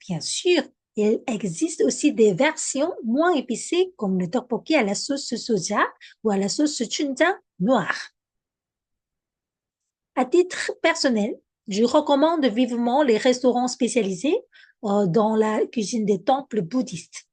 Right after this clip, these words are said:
On y sert sous forme de menu complet, des plats traditionnels coréens sans viande,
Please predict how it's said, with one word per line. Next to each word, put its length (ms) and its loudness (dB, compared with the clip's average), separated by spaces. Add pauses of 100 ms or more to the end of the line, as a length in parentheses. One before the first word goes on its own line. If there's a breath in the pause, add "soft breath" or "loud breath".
(200)
On 100 -2
y 100 0
sert 260 0
sous 140 -6
forme 380 -2
de 140 0
menu 340 2
complet, 480 -2 (380 loud breath)
des 80 -2
plats 200 0
traditionnels 600 -4
coréens 500 -2 (120)
sans 280 -4
viande, 400 -2